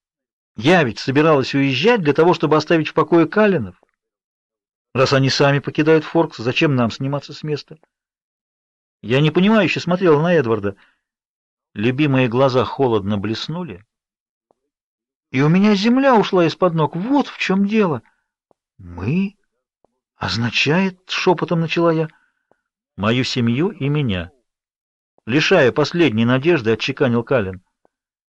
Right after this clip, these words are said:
Пытаясь сосредоточиться, я качала головой туда-сюда, словно китайский болванчик.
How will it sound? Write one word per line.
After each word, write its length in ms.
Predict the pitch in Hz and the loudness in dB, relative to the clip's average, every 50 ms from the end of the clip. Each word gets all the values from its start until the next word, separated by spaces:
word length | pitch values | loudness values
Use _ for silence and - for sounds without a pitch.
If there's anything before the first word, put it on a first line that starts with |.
| _ _ _ _ _ _ _ _ _ | _ _ _ _ _ _ _ _ _
Пытаясь 400 | - 131 - 175 185 160 - - - | -2 0 2 2 2 2 0 -4 -10
сосредоточиться, 800 | - - 139 - 156 156 160 160 - 214 - - 143 - - 127 | -8 -8 -4 -2 0 0 2 2 2 0 0 0 -4 -4 -4 0
я 120 | 127 147 | 0 0
качала 420 | 147 175 156 - 185 180 160 151 | 2 0 0 2 2 2 2 2
головой 440 | 135 131 151 160 175 170 175 170 135 | 2 2 2 2 4 4 2 0 0
туда-сюда, 560 | - - 147 143 160 135 - - 156 151 160 | 0 -4 -2 -2 -2 -2 -2 -4 -2 -2 -2
словно 320 | 127 - 143 143 131 139 139 | -2 0 -2 -2 -2 -2 -6
китайский 440 | - 156 - - - - - 135 123 | -6 -2 0 0 0 0 -2 -4 0
болванчик. 600 | 127 139 147 151 170 196 190 170 - 143 - | 2 2 4 4 2 2 0 -2 -4 -6 -10